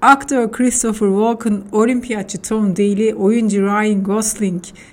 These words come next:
Hepsi huzurlu ve mutlu bir yaşamı bu aktiviteye borçludur diye <laughs>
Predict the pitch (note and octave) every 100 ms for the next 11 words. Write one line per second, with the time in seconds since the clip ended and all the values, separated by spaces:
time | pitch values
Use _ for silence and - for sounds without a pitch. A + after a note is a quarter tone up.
0 | - A#3+ A3+ - G#3+ F#3+ A3 A3 G#3+ G#3+
1 | G3+ - A#3+ G#3+ G3+ - G3 G3+ F3+ F#3
2 | D#4 C#4+ C4 - A3+ A3 B3 A#3 F#3 G#3+
3 | A3 - G#3 A3+ G3 A3+ A#3 C4 G3+ -
4 | -